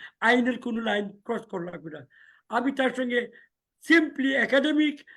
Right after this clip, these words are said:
আইনের মধ্যে ক-, যদি আমি দুর্বল, এখনো বলছি, both the cases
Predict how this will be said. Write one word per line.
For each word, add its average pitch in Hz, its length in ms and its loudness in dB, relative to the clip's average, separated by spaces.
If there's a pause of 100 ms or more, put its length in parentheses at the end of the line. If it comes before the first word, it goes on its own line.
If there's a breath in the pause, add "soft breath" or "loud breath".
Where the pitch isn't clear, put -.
(160 soft breath)
আইনের 277 320 4
মধ্যে 277 200 -2
ক-, 269 120 -8
যদি 233 260 -2
আমি 240 140 0
দুর্বল, 202 460 -6 (380)
এখনো 302 320 6
বলছি, 180 480 -2 (340)
both 277 420 2
the 294 120 6
cases 180 440 -6